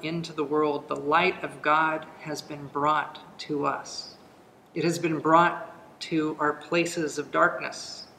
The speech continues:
our places of brokenness. And Jesus is called the Prince of Peace, and peace means shalom, which means wholeness. That is being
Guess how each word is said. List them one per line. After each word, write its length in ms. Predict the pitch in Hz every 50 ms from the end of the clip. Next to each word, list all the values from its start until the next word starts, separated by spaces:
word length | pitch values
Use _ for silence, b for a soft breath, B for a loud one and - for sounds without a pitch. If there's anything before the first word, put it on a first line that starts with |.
| -
our 80 | - 143
places 920 | - - - - - 170 170 165 - 180 170 160 156 147 - - - - -
of 220 | 139 135 - - -
brokenness. 800 | 160 160 160 - 165 147 135 127 123 - - - - - - - - - - - - - - _ _ _ _ _ _ _ _ _ _ _ _ _ _ _
And 140 | 139 135 131
Jesus 360 | - 185 202 190 196 202 175
is 140 | 196 185 156
called 380 | - - - 190 196 196 196 175
the 60 | 170
Prince 380 | - - - 214 214 208 - -
of 240 | 190 165 - - -
Peace, 580 | - 220 220 175 139 - - - - - - - - - - - -
and 160 | - - - -
peace 420 | - - 226 202 - - - -
means 260 | 160 156 151 143 139 -
shalom, 800 | - - - 143 143 139 143 165 156 147 185 170 151 143 143 139
which 240 | 143 135 - -
means 280 | 147 147 139 139 135 -
wholeness. 800 | - - - 180 180 180 165 151 - - - - - - - - - - - - - - - - - - _ _ _ _ _ _ _ _ _ _ _ _ _
That 320 | - 160 160 180 - - 175
is 120 | 151 135
being 320 | - - 156 151 147 147